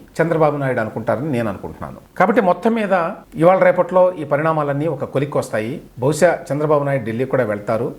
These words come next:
ఆయన తొమ్మిదో తేదీన ప్రమాణ స్వీకారం చేస్తారనేది ఇప్పటిదాకా చెప్తున్న విషయం ముఖ్యమంత్రిగా. ఈ లోగానే ఢిల్లీ వెళ్ళి దీనికి సంబంధించిన చర్చలు కూడా జరుగుతాయి. అంటే ప్రభుత్వంలో చేరతారా,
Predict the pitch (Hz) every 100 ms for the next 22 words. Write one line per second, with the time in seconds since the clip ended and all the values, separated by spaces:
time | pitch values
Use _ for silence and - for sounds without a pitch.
0 | - 113 117 117 123 160 190 185 151 156
1 | 156 123 131 131 - - 123 120 113 -
2 | 117 120 127 123 175 151 - 139 131 127
3 | 120 110 - 107 98 98 117 - - 127
4 | - 123 104 107 160 - - _ - 160
5 | 160 175 190 190 143 147 156 147 135 156
6 | 127 - - _ 101 127 160 139 135 151
7 | 151 131 - 127 127 143 117 - - 117
8 | 139 131 107 - - - 131 131 139 151
9 | 151 135 131 127 131 131 120